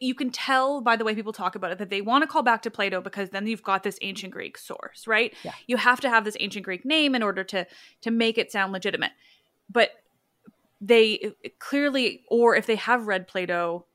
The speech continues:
Speaker 1: they're not paying attention to Plato, or they don't know what he was writing. And, like,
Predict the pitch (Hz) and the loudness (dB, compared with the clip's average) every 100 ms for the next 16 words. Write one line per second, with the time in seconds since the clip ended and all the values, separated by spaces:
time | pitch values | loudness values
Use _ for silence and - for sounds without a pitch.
0 | _ 220 233 226 220 196 185 196 185 185 | _ 0 2 0 -4 -6 -6 -8 -8 -10
1 | 175 180 170 165 165 - 190 185 180 220 | -8 -4 -2 -2 -4 -4 -4 -2 0 -2
2 | 226 226 196 - 196 185 185 180 165 170 | 0 -2 -2 -4 -10 -8 -8 -2 -2 -2
3 | - 233 208 | -4 -4 -4